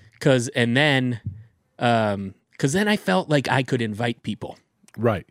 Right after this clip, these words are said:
Speaker 2: Seinfeld will be
Speaker 1: 'Cause
Speaker 2: there.
Speaker 1: even if
Speaker 2: I
Speaker 1: I
Speaker 2: know.
Speaker 1: didn't do
Speaker 2: You're a
Speaker 1: well,
Speaker 2: fucking
Speaker 1: but I
Speaker 2: asshole,
Speaker 1: couldn't
Speaker 2: you
Speaker 1: tell
Speaker 2: are.
Speaker 1: anybody.
Speaker 2: Yeah, yeah, yeah, yeah.
Speaker 1: But I would never tell a comic to come, but I know it would be a nice night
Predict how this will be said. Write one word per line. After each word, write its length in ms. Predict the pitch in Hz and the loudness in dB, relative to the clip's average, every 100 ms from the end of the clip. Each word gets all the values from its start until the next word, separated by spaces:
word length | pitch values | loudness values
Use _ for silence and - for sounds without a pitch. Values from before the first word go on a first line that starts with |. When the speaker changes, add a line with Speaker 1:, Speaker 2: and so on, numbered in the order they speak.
| - | -6
Speaker 2:
Seinfeld 260 | 127 123 | -2 0
will 100 | 101 | 0
be 60 | 90 | 2
Speaker 1:
'Cause 100 | 151 | 2
Speaker 2:
there. 120 | 76 120 | 0 0
Speaker 1:
even 280 | 202 202 | 2 2
if 160 | 202 - | 2 0
Speaker 2:
I 40 | |
Speaker 1:
I 160 | 156 165 | 0 4
Speaker 2:
know. 60 | 175 | 8
Speaker 1:
didn't 220 | 185 151 | 6 6
do 80 | 151 | 2
Speaker 2:
You're 80 | 135 | 4
a 40 | |
Speaker 1:
well, 120 | 143 | 4
Speaker 2:
fucking 220 | 139 104 | 2 0
Speaker 1:
but 80 | 95 | 2
I 20 | 151 | 4
Speaker 2:
asshole, 60 | 226 | 4
Speaker 1:
couldn't 160 | 139 | 4
Speaker 2:
you 40 | 147 | 4
Speaker 1:
tell 120 | 285 | 2
Speaker 2:
are. 40 | |
Speaker 1:
anybody. 420 | 302 127 110 110 151 | 2 0 -2 -4 0
Speaker 2:
Yeah, 120 | 135 | 2
yeah, 120 | 98 | 2
yeah, 120 | 87 85 | -4 -8
yeah. 160 | 82 - - | -12 -16 0
Speaker 1:
But 320 | 175 147 - - - | 4 4 0 -8 -4
I 100 | 147 | 0
would 140 | 180 | 2
never 160 | 160 139 | 2 0
tell 180 | 127 123 | 2 0
a 60 | |
comic 320 | 104 160 220 160 | 0 -2 -2 -6
to 80 | |
come, 300 | 123 101 104 - | -6 -8 -8 -6
but 120 | 117 | -2
I 120 | 113 | 0
know 500 | 120 139 135 127 120 - _ _ _ _ _ - | 0 0 2 2 0 -6 _ _ _ _ _ 0
it 180 | 123 | 2
would 240 | 117 117 104 _ | 4 2 0 _
be 140 | 120 117 | 2 4
a 60 | 110 | 4
nice 280 | 123 117 | 2 0
night 300 | 120 120 123 | 0 0 0